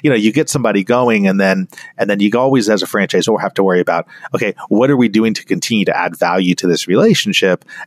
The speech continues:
as they continue to grow?" So is there some component of technology? Is there any kind of component that relates to, um, maybe a scheduling software or any,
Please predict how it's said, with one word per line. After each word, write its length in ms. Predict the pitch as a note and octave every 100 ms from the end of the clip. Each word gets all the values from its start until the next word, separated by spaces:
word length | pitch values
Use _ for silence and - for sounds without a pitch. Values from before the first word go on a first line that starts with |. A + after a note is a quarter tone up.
| -
as 240 | A2+ G#2+
they 160 | G2+ G2
continue 420 | G2 F#2 G2 F#2
to 120 | F2
grow?" 200 | - F2+
So 160 | - B2+
is 140 | A#2
there 120 | C#3+
some 220 | - F3
component 540 | G3 G3 - C#3 C3+ A2
of 80 | -
technology? 800 | F#2+ - F#2+ G#2+ A2 F#2+ G#2 G2
Is 100 | G2+
there 80 |
any 200 | G#2 A2+
kind 260 | A2 - A2
of 180 | G2+ -
component 560 | - F#2 G2+ G2+ G2 - - - -
that 120 | G2
relates 480 | F#2 F#2 F#2+ G2+ -
to, 380 | - F#2+ F2+ F2 - _ -
um, 400 | F#2+ E2+ D#2 - - -
maybe 220 | G2+ F2+
a 40 |
scheduling 580 | - - F#2+ - G#2+ G#2+
software 560 | - G#2 G2+ - G2+ G2
or 120 | G#2+
any, 140 | D#3